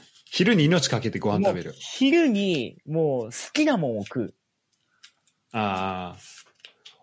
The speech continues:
Speaker 1: お腹いっぱいね。
Speaker 2: お腹いっぱい、油もんでも、揚げもんでも、何でもいいから、好きなもん別に昼に食っちゃえばいいのよ。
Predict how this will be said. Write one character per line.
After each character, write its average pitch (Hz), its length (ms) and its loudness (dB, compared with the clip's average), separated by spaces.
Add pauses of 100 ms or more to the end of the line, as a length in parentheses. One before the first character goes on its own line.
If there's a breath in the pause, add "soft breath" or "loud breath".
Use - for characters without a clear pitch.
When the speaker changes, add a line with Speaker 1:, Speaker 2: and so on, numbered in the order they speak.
(120)
Speaker 1:
お 127 160 2
腹 175 220 4
い 170 40 4
っ 151 40 0 (120)
ぱ 165 120 2
い 147 80 2
ね。 170 240 0
Speaker 2:
お 214 100 0
腹 277 300 2
い - 180 -2
っ 202 60 0 (240)
ぱ 277 140 6
い、 254 360 2 (160)
油 208 500 2
も 247 220 2
ん 240 140 -2
で 240 100 4
も、 147 380 2
揚 135 80 0
げ 202 140 2
も 233 180 -2
ん 226 120 -2
で 226 80 4
も、 139 180 -2
何 185 280 -4
で 233 60 0
も 233 140 0
い 247 100 2
い 220 40 -6
か 135 140 0
ら、 104 340 0
好 - 160 -12
き 254 140 -6
な 254 100 2
も 151 120 -2
ん 120 60 -4
別 123 200 -4
に 117 80 -4
昼 185 240 -2
に 143 60 -2
食 - 160 -2
っ - 100 -8
ち - 160 -2
ゃ 123 40 4
え 101 40 -2
ば 101 100 -4
い 107 80 -4
い 104 40 -8
の 82 80 -10
よ。 80 80 -20